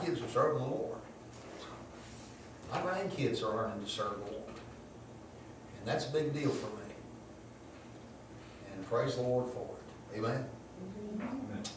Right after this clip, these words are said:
Speaker 1: Praise the Lord for it. Appreciate it. Good song, great song, and very well done. Thank you very much. They were practicing earlier, and, uh, Freddie said, uh, "We just need to keep them here all the time."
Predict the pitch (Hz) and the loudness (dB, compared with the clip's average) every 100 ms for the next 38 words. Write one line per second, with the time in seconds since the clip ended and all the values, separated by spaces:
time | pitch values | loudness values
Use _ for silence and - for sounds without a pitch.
0 | - 110 113 107 107 101 - - - 123 | 2 4 4 4 2 2 0 -4 -4 0
1 | 123 120 - 143 147 - - - - 131 | 2 2 2 6 8 8 6 8 12 12
2 | - 123 - - - - 98 101 117 117 | 12 6 2 0 -4 -6 -4 2 6 6
3 | 110 104 - - - - 104 104 107 104 | 6 4 2 -2 -4 -6 -4 -4 -2 0
4 | - - - - - - - - - - | 0 -2 -4 -6 -8 -10 -10 -10 -8 -8
5 | - 107 104 104 123 127 - - 120 120 | -2 0 0 10 12 12 8 4 6 10
6 | 127 131 127 127 123 - - 104 101 104 | 10 10 10 8 8 4 -2 -2 0 2
7 | 98 98 117 117 113 - 107 107 - - | 2 4 8 8 8 4 6 4 4 2
8 | - 104 151 - 110 107 - 113 - 143 | 2 2 4 4 4 2 2 2 4 6
9 | 120 143 139 131 - | 8 10 10 10 8